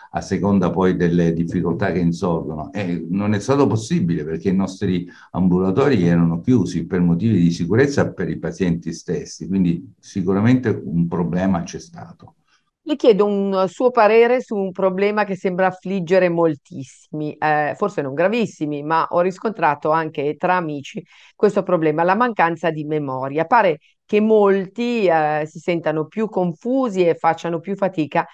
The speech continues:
Speaker 2: a ricordare anche le cose più banali. Perché viviamo questa condizione? Può c'entrare questo periodo di grande stress?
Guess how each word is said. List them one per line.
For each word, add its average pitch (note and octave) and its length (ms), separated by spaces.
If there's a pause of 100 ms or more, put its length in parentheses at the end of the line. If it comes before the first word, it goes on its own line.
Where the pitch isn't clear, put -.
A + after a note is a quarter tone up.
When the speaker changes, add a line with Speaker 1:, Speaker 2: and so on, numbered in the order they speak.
(220)
Speaker 2:
a G#3+ 120
ricordare E3+ 720
anche F3 380
le F3+ 100
cose E3 280
più D#3+ 180
banali. D#3 380
Perché E4+ 280
viviamo E3 440
questa D#3+ 520 (280)
condizione? E3 840
Può A3 140
c'entrare A3+ 640
questo E3+ 640
periodo E3+ 400
di D#3 100
grande D#3+ 320
stress? D#3 540